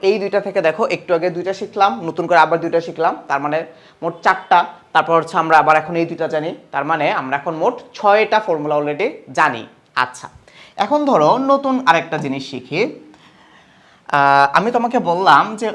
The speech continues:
এটা হচ্ছে আমরা ওই a plus b whole square থেকে আসবো, ঠিক আছে? So তোমাদের চিন্তার কোনো কারণ নাই। আচ্ছা দেখো,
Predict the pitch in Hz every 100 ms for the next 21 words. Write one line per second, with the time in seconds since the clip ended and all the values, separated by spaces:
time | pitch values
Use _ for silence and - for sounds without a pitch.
0 | - - 226 269 254 254 226 190 190 185
1 | 190 180 160 165 143 - 147 151 147 117
2 | 113 131 196 220 151 175 180 185 196 214
3 | 208 214 165 226 - - 214 208 220 165
4 | 139 117 113 113 - _ _ _ - -
5 | 135 - 170 214 208